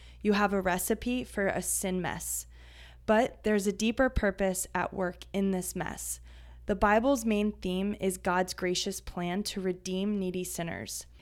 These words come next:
It teaches us that what God wants most for us is that we become, one, aware of our sinfulness,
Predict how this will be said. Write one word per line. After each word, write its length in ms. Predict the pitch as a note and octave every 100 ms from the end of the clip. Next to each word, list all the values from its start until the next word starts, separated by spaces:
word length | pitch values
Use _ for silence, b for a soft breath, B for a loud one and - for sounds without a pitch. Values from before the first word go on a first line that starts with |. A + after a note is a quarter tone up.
| b
It 140 | G#3+ G#3+
teaches 400 | B3 A3+ C4+ A3
us 180 | G3+
that 220 | - F3+ F#3
what 200 | G3 G3
God 280 | A3 A3
wants 320 | G3+ F#3+ F#3 -
most 400 | - F#3 F3+ F#3
for 200 | - G#3+ -
us 300 | F3 F3+ - -
is 160 | F#3+ F#3
that 340 | F3 - F3
we 380 | F#3 F#3 A3+ - -
become, 680 | G3 - - F#3+ F#3 A3+ - -
one, 500 | F#3 F3+ F#3 E3+ G3 -
aware 420 | - F#3+ F3+ E3+
of 80 | F3+
our 120 | F3+
sinfulness, 800 | F3+ F3 F3 F#3+ G#3 C4 - -